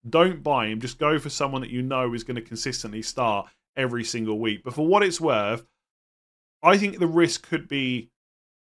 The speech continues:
it could be worth it, right? You've got thirteenth of January is the game against Newcastle.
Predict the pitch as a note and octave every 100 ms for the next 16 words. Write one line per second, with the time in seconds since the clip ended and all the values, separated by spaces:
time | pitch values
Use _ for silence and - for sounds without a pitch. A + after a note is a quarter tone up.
0 | _ _ _ _ _ - D3 - F#3+ E3
1 | C3+ C3 A2+ - G2 A2+ B2+ C#3+ C3 D#3+
2 | D3 - _ _ - G3+ G3+ G3+ F#3 F3+
3 | D3+ D#3 D3 C3+ B2+ - A#2+ A#2+ C3+ C3
4 | B2 B2 G#2 A#2+ A2+ A2+ G#2+ G2+ - G2+
5 | G2+